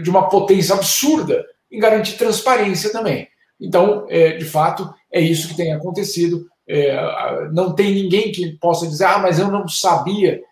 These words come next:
dessa realidade na Amazônia." É, nada disso é, é, é factível. Agora, também é importante que na cúpula de hoje, é, e ontem eu dei essa matéria, é,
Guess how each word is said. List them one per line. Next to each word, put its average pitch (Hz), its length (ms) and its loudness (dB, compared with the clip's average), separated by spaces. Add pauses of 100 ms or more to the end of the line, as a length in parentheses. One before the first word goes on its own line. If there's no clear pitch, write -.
(200)
dessa 143 280 -4
realidade 139 640 -4
na 135 80 -8
Amazônia." 160 560 -2 (280)
É, 147 260 -4
nada 170 260 2
disso 147 400 -8
é, - 360 -8
é, - 1000 -4
é - 100 -18
factível. - 400 -8 (240)
Agora, 170 380 2
também 214 360 2
é 285 100 -4
importante 190 480 -4
que 170 60 -16
na 156 120 -6
cúpula 165 440 -6
de 143 100 -8
hoje, 190 340 4 (420)
é, 131 640 -4
e 147 80 -6
ontem 190 240 2
eu 160 60 -2
dei 160 100 2
essa 156 180 -2
matéria, 147 520 2 (320)
é, 127 400 -4